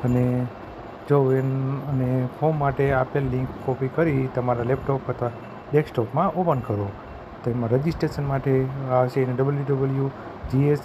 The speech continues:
ઈ બી ઈ સર્વિસ ડોટ કોમની વેબસાઇટ અને લોગિન માટે ડબલ્યુ ડબલ્યુ જી એસ ઈ બી ઈ સર્વિસ ડોટ કોમ વેબસાઇટ લોગિન.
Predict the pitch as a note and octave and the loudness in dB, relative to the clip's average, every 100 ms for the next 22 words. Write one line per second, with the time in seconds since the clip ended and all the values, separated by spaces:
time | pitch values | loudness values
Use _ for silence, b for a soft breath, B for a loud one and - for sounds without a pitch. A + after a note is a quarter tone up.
0 | - B2 B2 B2 B2 A2 D#3 E3 - B2+ | -6 -6 -4 -4 -4 -4 -4 -4 0 0
1 | A#2+ A#2+ B2 A#2+ - B2+ A#2+ - C#3+ D3+ | 2 0 0 -2 -4 -4 -4 0 2 2
2 | D#3 D3+ D3 - D3+ D3 - - - - | 0 0 -2 -2 -4 -4 -12 -16 -16 -16
3 | - - B2 B2 B2 B2 A2+ B2+ C#3 F3 | -10 -2 2 2 2 0 0 2 2 0
4 | B2+ A2+ A#2+ A#2+ B2+ D#3 C#3 B2 B2 A#2+ | 0 -2 -2 0 0 0 0 2 0 -2
5 | - C#3+ C#3+ B2+ B2 C3+ D#3+ - - - | -2 -2 -2 -4 -4 -4 -4 -10 -14 -14
6 | - - - - - D#3+ D#3+ - A#2+ A#2+ | -14 -14 -14 -10 0 0 2 2 2 2
7 | B2 B2 - - - - - - - - | -2 -2 -6 -14 -14 -14 -14 -14 -14 -2
8 | B2 A#2+ - D3+ D#3 B2 A#2 A2+ C#3 D3 | 0 2 0 0 0 0 -2 0 -2 0
9 | D3 D#3 A#2 | 2 2 2